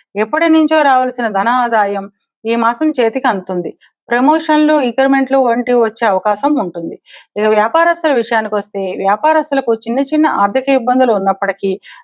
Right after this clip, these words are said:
ధన ఆదాయం కూడా బాగానే ఉంటుంది. రావు అనుకుని వదిలేసిన బాకీలు సైతం ఈ మాసం వసూలయ్యే అవకాశం ఉంటుంది. వివాహ ప్రయత్నం చేసేవారికి చివరి వారంలో వివాహం కుదిరే అవకాశం ఉంటుంది.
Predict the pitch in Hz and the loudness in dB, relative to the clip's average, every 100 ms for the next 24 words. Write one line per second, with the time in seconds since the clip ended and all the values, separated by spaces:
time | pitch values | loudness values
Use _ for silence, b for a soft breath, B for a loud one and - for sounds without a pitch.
0 | - 196 240 277 285 285 294 247 240 294 | -6 -2 2 2 2 2 0 0 0 2
1 | 240 196 208 240 202 180 165 B B B | 2 0 -2 -2 -4 -8 -12 B B B
2 | 196 220 277 330 302 269 277 269 233 233 | 0 2 2 0 0 -2 -2 0 0 0
3 | 240 240 208 190 196 262 277 269 196 185 | -2 -4 0 0 0 0 0 0 -2 -2
4 | 185 180 - b _ 214 226 220 - 311 | -4 -6 -12 b _ -2 2 2 2 0
5 | 269 214 269 262 254 247 202 214 208 285 | 0 2 2 4 4 2 0 -2 -2 -2
6 | 302 190 170 170 160 b b b - 226 | -2 -4 -8 -10 -12 b b b -2 0
7 | 320 320 302 302 294 302 269 196 214 208 | 2 0 0 -2 0 0 0 -4 -2 -2
8 | 196 185 - 185 180 _ _ _ - 262 | 0 -2 -6 -10 -10 _ _ _ -2 0
9 | 330 330 302 285 285 262 202 226 247 254 | 2 2 2 2 2 0 0 0 0 -2
10 | 240 240 196 196 196 285 285 180 170 170 | 0 0 0 -2 -2 -2 -2 -4 -8 -10